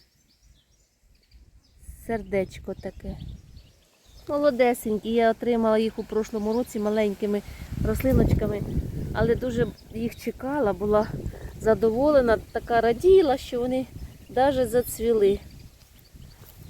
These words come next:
Горянки, дівчата. Горянки вже відцвітають, жовта ще, правда, є.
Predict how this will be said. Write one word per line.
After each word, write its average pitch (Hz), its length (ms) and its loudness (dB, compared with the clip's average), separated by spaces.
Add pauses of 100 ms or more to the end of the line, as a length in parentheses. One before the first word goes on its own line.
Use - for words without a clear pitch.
(180)
Горянки, 277 560 0
дівчата. 226 580 -12 (720)
Горянки 240 440 -4
вже 208 220 -2
відцвітають, 240 840 -4
жовта 226 420 0
ще, - 220 -10
правда, 202 400 -8
є. 202 320 -4